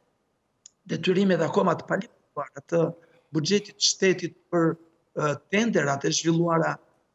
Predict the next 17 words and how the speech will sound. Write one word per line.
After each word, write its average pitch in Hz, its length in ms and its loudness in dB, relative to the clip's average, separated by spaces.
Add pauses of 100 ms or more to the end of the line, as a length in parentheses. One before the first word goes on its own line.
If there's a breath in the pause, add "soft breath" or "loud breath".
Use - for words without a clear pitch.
(160)
me 190 100 2
shumicë 196 560 0
në 160 80 0
këtë 165 220 -4
vit 165 160 -8 (320)
elektoral, 160 500 -2 (640 loud breath)
ë, 147 180 0
borxhi 190 240 2
publik 151 460 -2 (100)
e 147 140 -8
kalon, 175 400 0 (340)
ë, 147 140 0 (180)
prodhimin 165 400 -4
e 143 80 -4
përgjithshëm 147 460 -4
bruto, 165 260 2
pra 151 240 -2